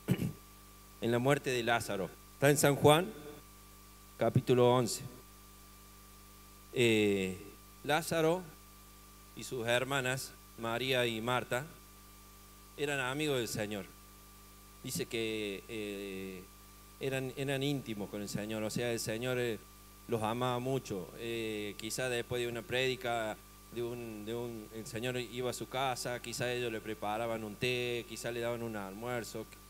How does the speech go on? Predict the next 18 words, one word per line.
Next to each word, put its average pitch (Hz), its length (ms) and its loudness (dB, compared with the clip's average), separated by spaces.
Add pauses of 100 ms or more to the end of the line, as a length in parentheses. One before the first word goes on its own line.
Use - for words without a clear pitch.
compartían 120 680 0
cosas 135 460 2 (1000)
y, 101 720 -6 (200)
y 120 80 -8
eran 131 220 -2
íntimos 110 400 -4
con 101 120 -4
el 95 60 -6
Señor. 98 360 -4 (1300)
Y 117 100 0
dice 139 460 4 (1000)
que 135 100 2
un 143 100 4
día 160 240 6
enfermó 143 500 4
Lázaro 104 480 2 (920)
en 117 140 0
Betania. 113 580 4